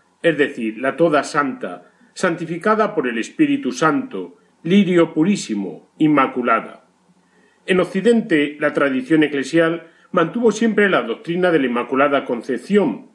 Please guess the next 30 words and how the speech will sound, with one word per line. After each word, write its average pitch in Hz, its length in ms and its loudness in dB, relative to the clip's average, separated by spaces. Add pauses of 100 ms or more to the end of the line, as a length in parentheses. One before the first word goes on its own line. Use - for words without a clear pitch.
(360)
pero 180 200 4
la 175 80 6
evolución 180 480 0
del 147 200 2
dogma 165 300 2
se 143 140 -6
vinculó 147 480 2
con 190 100 0
la 156 140 0
cuestión 196 400 0
del 185 160 -2
pecado 131 360 0
original. 123 760 -2 (720)
Las 175 120 2
dificultades 147 760 -2
se 160 100 -4
planteaban, 160 560 0
en 147 140 0
primer 131 260 2
lugar, 147 380 0
si - 160 -8
María 131 360 2
era 127 220 0
una 135 200 2
excepción, 185 720 0 (260)
no 180 140 2
habría 214 300 2
necesitado 202 640 0
ser 143 260 0
redimida, 123 720 -2